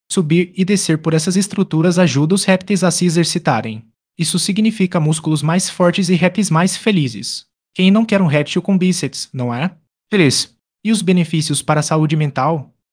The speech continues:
A escalada mantém os répteis ocupados e felizes. Menos estresse e mais diversão.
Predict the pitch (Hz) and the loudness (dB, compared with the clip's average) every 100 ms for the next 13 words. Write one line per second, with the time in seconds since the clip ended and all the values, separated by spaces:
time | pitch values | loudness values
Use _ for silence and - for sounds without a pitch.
0 | _ 135 131 - 165 151 170 175 175 175 | _ -6 -6 -2 0 2 0 0 0 0
1 | - 165 - 175 160 175 - 147 147 160 | 0 -2 0 -2 -2 -4 0 0 2 -2
2 | - 175 180 196 151 120 110 - - - | -4 -6 -4 -2 -2 -4 -6 -10 -12 -16
3 | _ _ - 151 180 196 208 - 190 196 | _ _ -2 2 4 2 0 2 2 2
4 | 190 180 175 156 170 165 180 180 - 110 | 2 0 2 2 2 2 2 0 -2 -6
5 | 101 | -8